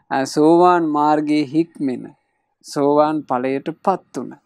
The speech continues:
සකදාගාමි මාර්ගයේ හික්මෙන, සකදාගාමි ඵලයට පත් වුණ, අනාගාමි මාර්ගයේ හික්මෙන, අනාගාමි ඵලයට පත් වුණ, අරහත් මාර්ගයේ හික්මෙන සහ අරහත් ඵලයට පත් වෙන කියන අට. ඉතින් එතන තියෙන්නේ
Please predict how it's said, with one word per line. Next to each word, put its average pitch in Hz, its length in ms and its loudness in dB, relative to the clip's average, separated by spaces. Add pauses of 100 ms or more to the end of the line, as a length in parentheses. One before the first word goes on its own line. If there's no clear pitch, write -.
(420)
සකදාගාමි 151 880 2
මාර්ගයේ 135 560 -2
හික්මෙන, 165 540 0 (420)
සකදාගාමි 143 760 0
ඵලයට 135 480 -4
පත් 196 320 -2
වුණ, - 180 -12 (460)
අනාගාමි 165 580 2
මාර්ගයේ 143 480 0
හික්මෙන, 175 420 -2
අනාගාමි 147 640 0
ඵලයට 131 440 -4
පත් 131 360 -2
වුණ, 226 180 -2 (680)
අරහත් 180 440 2
මාර්ගයේ 202 580 2
හික්මෙන 143 460 -2
සහ 127 260 -6 (320)
අරහත් 139 360 0
ඵලයට 131 340 -2
පත් - 280 -6
වෙන 123 180 -4
කියන 185 160 -4
අට. 160 260 -2 (640)
ඉතින් 170 160 4
එතන 196 240 0
තියෙන්නේ 240 440 2